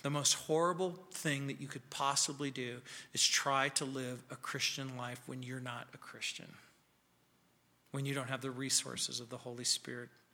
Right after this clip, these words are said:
when you don't have the presence of God in your life. That's why Paul says, "Examine yourself.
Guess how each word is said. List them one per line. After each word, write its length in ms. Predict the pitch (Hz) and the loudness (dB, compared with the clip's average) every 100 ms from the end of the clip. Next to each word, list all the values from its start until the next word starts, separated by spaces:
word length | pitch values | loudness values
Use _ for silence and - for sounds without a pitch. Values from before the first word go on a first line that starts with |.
| _ _ _ _ _ - | _ _ _ _ _ -2
when 80 | 147 | 0
you 100 | 143 | 2
don't 160 | 131 | 2
have 120 | 135 | 0
the 60 | 123 | 0
presence 460 | - 139 123 127 131 | -4 -2 0 0 -2
of 140 | 120 | 0
God 240 | 123 117 | 0 0
in 100 | 120 | -2
your 140 | 117 117 | -4 -6
life. 440 | 120 117 107 - - - _ _ _ - - - | -2 0 -2 -8 -18 -20 _ _ _ -20 -20 2
That's 200 | 175 156 | 6 8
why 120 | 165 | 8
Paul 240 | 143 156 151 | 8 8 8
says, 380 | - 139 131 - - - _ _ | 8 6 6 2 -12 -20 _ _
"Examine 480 | 151 120 139 143 151 | 0 6 8 8 4
yourself. 480 | 127 - 127 113 - | 2 4 6 4 -2